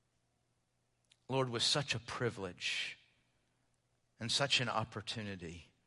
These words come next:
I do want to be as good as I can with this thing called prayer. I do want to shape,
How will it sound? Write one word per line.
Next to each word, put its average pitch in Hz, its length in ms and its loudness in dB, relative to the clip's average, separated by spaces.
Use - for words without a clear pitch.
I 131 80 8
do 120 200 4
want 113 160 2
to 98 60 -4
be 101 140 0
as 92 160 -2
good 101 200 -4
as 98 160 -2
I 92 80 -2
can 101 420 -4
with 95 260 -6
this - 240 0
thing 90 200 -6
called 90 300 -8
prayer. 95 360 -4
I 120 120 8
do 120 260 0
want 110 180 0
to 98 60 -2
shape, - 580 0